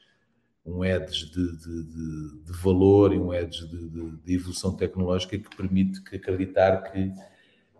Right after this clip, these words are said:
em dois mil e vinte e quatro vamos conseguir superar outra vez a Samsung. Porque, eh, o ano começa, o ano está agora, mas a fase decisiva do ano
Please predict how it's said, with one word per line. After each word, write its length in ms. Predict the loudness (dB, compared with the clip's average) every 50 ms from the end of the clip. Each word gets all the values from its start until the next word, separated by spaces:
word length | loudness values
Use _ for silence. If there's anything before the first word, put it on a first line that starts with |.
| _ -4
em 140 | 0 2 4
dois 220 | 6 6 4 4
mil 220 | 4 4 6 8 8
e 80 | 8
vinte 220 | 6 6 2 0 0
e 40 |
quatro 440 | -4 -4 -4 -2 -2 -2 -4 -6 -6 -6
vamos 220 | -6 -6 -6 -10
conseguir 380 | -8 -8 -8 -8 -8 -10 -12 -12
superar 420 | -10 -12 -14 -12 -2 2 2 2
outra 160 | 2 2 -4
vez 120 | -8 -6 -6
a 20 | -6
Samsung. 560 | -6 -6 -10 -10 -8 -2 0 0 0 -2 -4 _ _ _ _ _ _ _ _ _ -20 -20 -20 -20 _ _ _ _ _
Porque, 680 | -16 -16 -12 -4 0 2 4 4 2 0 -2 -6 -8 -10
eh, 40 | -6 0
o 140 | 4 6
ano 240 | 6 8 6 4 0
começa, 640 | 2 4 4 4 4 4 4 4 4 4 4 0 -2
o 80 | 0 0
ano 100 | 0 0
está 300 | -2 0 0 2 4 4
agora, 260 | 4 6 4 4 2
mas 200 | 0 -2 -2 -2
a 40 | -2
fase 420 | 0 4 6 6 6 6 4 -2
decisiva 380 | -6 -6 -6 -4 -6 -2 -2 -2
do 200 | 0 2 2 4
ano 420 | 4 4 2 0 -2 -4 -6 -10